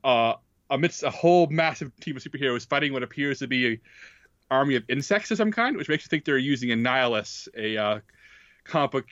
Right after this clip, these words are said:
uh, villain who has never appeared in, on screen. Maybe they're burning him off for this ride. I don't know.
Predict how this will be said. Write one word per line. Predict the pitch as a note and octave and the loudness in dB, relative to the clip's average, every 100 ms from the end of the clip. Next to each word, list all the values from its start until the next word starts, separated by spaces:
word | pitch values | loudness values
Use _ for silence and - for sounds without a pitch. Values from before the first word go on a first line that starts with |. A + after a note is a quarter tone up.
| _ | _
uh, | C#3 A#2 | 0 0
villain | A2+ B2 A#2 A2+ | 2 0 0 -4
who | A2+ A#2+ A#2 | -4 -4 -2
has | A2 A#2 | 0 -2
never | A2+ C#3+ | -2 2
appeared | C3 - C3+ | 0 2 2
in, | A#2+ A2 A2+ | 2 0 0
on | A2+ | 0
screen. | G#2 - C#3 A2+ G#2 | 0 0 2 2 0
Maybe | A#2 A#2 | -2 0
they're | A2+ A2+ _ C#3 | -2 -4 _ -2
burning | C3+ B2+ | 0 2
him | A#2 | 2
off | A#2 A2+ - | 4 2 0
for | - - - | -18 -10 -4
this | A#2 G#2+ | -4 -2
ride. | B2+ B2 G2+ G#2+ | 0 2 2 -2
I | A2+ | -4
don't | A#2 | -4
know. | B2 G#2+ | -2 -2